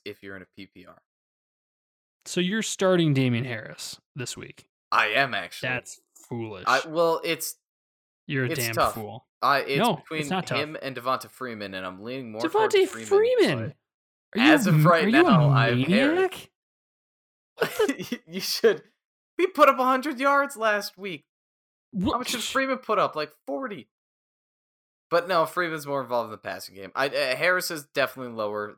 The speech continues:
Speaker 1: than, than Devonta Freeman. But I think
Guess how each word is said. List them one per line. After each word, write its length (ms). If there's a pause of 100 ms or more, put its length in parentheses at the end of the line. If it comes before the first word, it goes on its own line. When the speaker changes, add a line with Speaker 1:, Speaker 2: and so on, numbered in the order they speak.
Speaker 1:
than, 420
than 140
Devonta 320 (120)
Freeman. 140 (420)
But 220 (160)
I 320 (720)
think 180